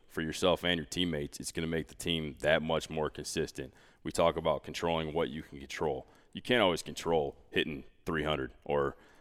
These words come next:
uh, you might hit a line drive and the, the shortstop might lay out and steal a hit from you, right? But you can, you can control your energy, your preparation for that at-bat, how hard you run down the line. Um, those little things go a long way, and, and, and a lot of times set teams between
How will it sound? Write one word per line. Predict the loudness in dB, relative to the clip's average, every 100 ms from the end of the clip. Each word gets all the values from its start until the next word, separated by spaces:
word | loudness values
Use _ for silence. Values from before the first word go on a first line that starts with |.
| -4
uh, | -2
you | 0
might | 2 2
hit | 4
a |
line | 6 6 4
drive | 4 4 4
and | -2
the, | -6 -8
the | -8
shortstop | -2 -2 0 2 2
might | 0 0
lay | 0 2
out | 0
and | -4 -10
steal | -4 0 2
a |
hit | 2 0
from | -8
you, | -10 -12 -6
right? | 0 0
But | 0 -4
you | -4
can, | -4 -6
you | -4 -2
can | -2
control | -4 0 4 4
your | 4 2
energy, | 2 2 0 -6 -8 -18
your | -12
preparation | 0 2 2 4 2 2 -4
for | 2
that | 4 4
at-bat, | 2 2 2 2 -4 -2
how | 2
hard | 4 4
you | 2
run | -2 -2
down | 0 0
the | 0
line. | -2 -2 -4 -8 -20 -16 -2
Um, | 2 2 0 -4 -14 -4
those | 6 6 6
little | 4 4
things | 2 0 2
go | 2 4
a | 4
long | 2 2 2
way, | 2 2 -2 -10
and, | -6
and, | -4 -6 -8 -8
and | -10 -10 _ _ _ _
a | 4
lot | 6
of | 6
times | 4 0 0
set | -2 -2
teams | -4 -4 -6
between | -12 -8 -6 -6